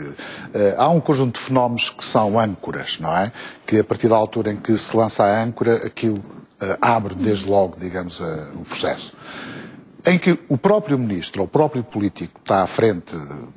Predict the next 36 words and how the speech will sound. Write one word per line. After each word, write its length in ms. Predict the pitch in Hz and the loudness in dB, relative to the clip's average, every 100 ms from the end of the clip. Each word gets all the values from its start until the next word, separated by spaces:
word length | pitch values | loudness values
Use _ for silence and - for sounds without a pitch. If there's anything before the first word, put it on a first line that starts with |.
| 64 - - | -18 -18 -12
quer 160 | 87 78 | -10 -8
o 60 | |
secretário 500 | - - - 101 87 | -8 -8 -2 -2 0
de 80 | - | -4
Estado, 440 | - 139 123 95 | 0 2 2 0
ou 60 | 90 | 2
mesmo 340 | 127 190 139 | 4 6 4
na 80 | 117 | 0
Assembleia 380 | 92 104 95 92 | -2 -4 -4 -4
da 40 | 82 | -4
República, 760 | 85 80 - - 120 - 101 - - - - - | -8 -8 -12 -18 -18 -14 -14 -14 -16 -16 -14 -6
há 160 | - 165 | 0 2
a 40 | |
necessidade 560 | 151 139 - 131 147 139 | 2 2 2 4 4 4
de 40 | |
encontrar 360 | 147 151 135 151 | 0 -2 0 2
uma 120 | 147 | 2
resposta 800 | 139 - - 135 135 - 147 151 - _ - | 0 -2 0 2 2 -2 -4 -4 -10 _ 2
para 460 | 139 139 147 147 - | 4 4 2 0 0
responder, 920 | 139 165 170 - 156 143 127 139 139 | 2 4 2 0 0 2 6 6 4
ou 80 | 104 | 2
seja, 260 | - 104 87 | 0 -2 -2
no 100 | 107 | -6
fundo 180 | - 127 | -2 -2
para, 240 | 120 127 135 - - - | 2 2 2 -4 -14 -6
eh, 420 | - - - - - - - - - - - - - - | -4 -4 -6 -8 -12 -14 -14 -16 -16 -18 -20 -20 -20 -12
quer 100 | - | -6
dizer, 160 | 98 - - | -6 -6 -8
o 100 | 127 | -6
político 440 | - 127 143 147 139 | 4 4 4 2 0
não 80 | |
pode 180 | 127 135 | 2 0
ficar 220 | - 143 | 0 -2
quieto, 440 | - 147 117 - - - - 202 - - | 0 2 2 -2 -18 -8 -4 -4 -6 -6
não 120 | 101 | -2
é? 160 | 90 | -2